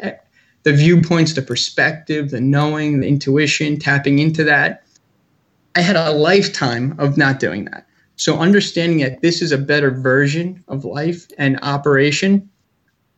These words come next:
I'm willing to go forth th-, through this journey, through this pattern and way of thinking, through on this path, as opposed to the other. So just knowing the opposite, knowing the opposite of what doesn't work. And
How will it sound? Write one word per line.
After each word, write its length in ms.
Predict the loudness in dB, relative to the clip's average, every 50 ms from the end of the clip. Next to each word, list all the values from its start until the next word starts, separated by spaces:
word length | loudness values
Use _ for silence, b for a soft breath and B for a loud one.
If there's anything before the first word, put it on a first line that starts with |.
| _ -2
I'm 360 | 0 2 4 4 4 4 4
willing 560 | 2 4 4 4 2 2 0 0 -2 -6 -8 -6
to 120 | -4 -2
go 400 | 0 2 2 2 2 0 -4 -8 -16
forth 480 | _ -8 -2 2 4 4 4 2 0 -6 -18 -18 -12 -8
th-, 240 | -6 -6 -6 -8 -10 _ _ _ _ _ _ _ _ _
through 260 | -2 0 2 4 4 4
this 220 | 4 2 2 0
journey, 400 | -2 -2 0 2 2 2 2 0
through 200 | 0 0 0 0
this 120 | 0 0 -4
pattern 580 | -6 -6 -4 -4 -2 -2 -2 -4 -4 -6 -6
and 160 | -6 -4 -2 -2
way 140 | 0 -2
of 100 | -2 -4
thinking, 340 | -4 -6 -6 -6 -6 -8 -10
through 180 | -8 -10 -12 -10 _ -2
on 160 | 2 2 4
this 120 | 2 2
path, 500 | -2 -4 -6 -6 -6 -6 -8 -10 -12 -14 _ _ _ -6
as 120 | -4 -2 -2
opposed 340 | -2 -2 0 0 2 2 2
to 60 | 4
the 120 | 4 4 2
other. 400 | 0 -2 -4 -6 -6 -8 b b b b b b b b b b -10
So 200 | -4 -2 -2 0
just 260 | 2 2 2 2 2
knowing 460 | 2 2 4 4 4 4 4 4 2
the 140 | 2 0 0
opposite, 640 | -4 -6 -6 -8 -8 -8 -8 -8 -8 -10 -10 -14 _ _ _ _ _ -20 _ _ _ _ _ -2
knowing 220 | 0 2 4 4
the 120 | 4 4 2
opposite 560 | -2 -4 -6 -6 -6 -8 -8 -8 -10 -12 _ _ _ _ _ -8 -6
of 80 | -2
what 240 | 0 0 0 -2 -2
doesn't 320 | -2 0 0 0 -2 -4
work. 400 | -6 -6 -6 -6 -8 -10 _ _ _ _ _ _ _ _ _ _ _ _ b b b b b b b -4
And 560 | 0 0 2 4 4 4 4 4 2 0 -4